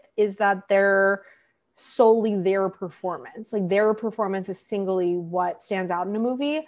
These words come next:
But this movie, she not only stands out, but she compliments whoever she's staring the screen with so much. Like, s-, like, seeing her with Winona Ryder is insane. Seeing her with Barbara,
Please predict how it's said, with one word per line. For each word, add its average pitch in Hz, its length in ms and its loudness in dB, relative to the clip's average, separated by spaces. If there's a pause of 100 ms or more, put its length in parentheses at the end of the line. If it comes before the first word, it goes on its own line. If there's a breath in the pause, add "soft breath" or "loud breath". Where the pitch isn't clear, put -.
(380 soft breath)
But 214 140 0
this 277 200 -2
movie, 233 340 -2
she 262 180 -4
not 285 140 -2
only 349 220 -2
stands 233 380 -4
out, 233 360 4
but 202 200 -2
she 240 520 -4
compliments 226 800 -4
whoever 202 300 -2
she's 220 220 -6
staring 202 360 -2
the 185 80 -4
screen 190 360 -2
with 180 180 -10
so 254 560 2
much. 170 400 -4
Like, 180 280 0 (360 soft breath)
s-, - 200 -20 (120)
like, 233 320 2 (260)
seeing 381 340 2
her 427 220 4
with 349 100 2
Winona 277 340 2
Ryder 214 680 2 (100)
is 233 280 6 (180)
insane. 233 800 -2 (360 soft breath)
Seeing 294 380 -2
her 285 380 6
with 233 180 4
Barbara, 214 480 6